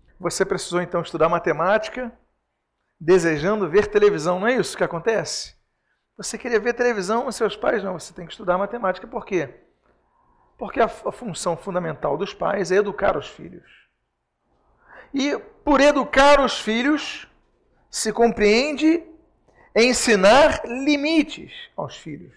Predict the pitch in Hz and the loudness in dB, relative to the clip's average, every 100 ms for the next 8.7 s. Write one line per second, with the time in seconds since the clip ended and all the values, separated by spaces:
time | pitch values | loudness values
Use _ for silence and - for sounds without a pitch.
0 | - 190 247 339 285 185 254 247 226 220 | -10 -4 2 2 2 0 -2 -2 -2 0
1 | 220 190 - 190 208 247 - - _ _ | 4 4 4 4 6 4 -2 -16 _ _
2 | _ _ - - 233 196 196 202 202 190 | _ _ -8 -4 0 2 2 2 -2 -2
3 | 127 - - 151 131 123 _ _ _ _ | -4 -8 -10 -10 -14 -20 _ _ _ _
4 | _ _ _ _ _ _ _ _ _ - | _ _ _ _ _ _ _ _ _ 2
5 | 311 320 294 269 - 214 - - 214 226 | 6 6 4 0 4 4 4 2 4 6
6 | 240 262 415 240 240 196 151 196 240 247 | 6 4 -2 2 4 4 2 -6 -6 -6
7 | 220 269 311 _ _ _ 165 180 302 277 | -6 -8 -8 _ _ _ -2 4 4 4
8 | 214 233 294 - - 254 269 | -2 0 0 0 -6 -10 -12